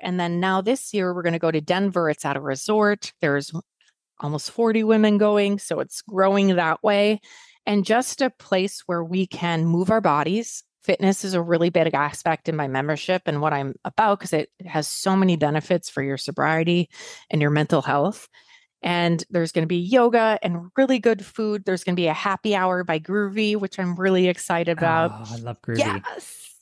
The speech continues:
Speaker 1: right? It's
Speaker 2: Yeah.
Speaker 1: my favorite, favorite
Speaker 2: So
Speaker 1: N A
Speaker 2: cool.
Speaker 1: wine.
Speaker 2: Yes.
Speaker 1: Yeah. And lots of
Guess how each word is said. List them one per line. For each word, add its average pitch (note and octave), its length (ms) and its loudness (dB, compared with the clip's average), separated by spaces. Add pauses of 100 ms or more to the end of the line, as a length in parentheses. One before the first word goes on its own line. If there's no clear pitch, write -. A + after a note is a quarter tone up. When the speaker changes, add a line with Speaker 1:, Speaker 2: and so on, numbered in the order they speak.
(100)
Speaker 1:
right? E4+ 380 2
It's D4+ 280 0
Speaker 2:
Yeah. A3 140 2
Speaker 1:
my A3 60 -2 (200)
favorite, F#3+ 640 0 (300)
favorite A3+ 360 0
Speaker 2:
So - 80 0
Speaker 1:
N F#3 140 -2
A F3 80 0
Speaker 2:
cool. F3 80 0
Speaker 1:
wine. D3+ 540 -2
Speaker 2:
Yes. A2+ 320 -2
Speaker 1:
Yeah. G#3 560 0 (360)
And C4+ 340 0 (180)
lots B3+ 380 -2
of E4+ 120 -2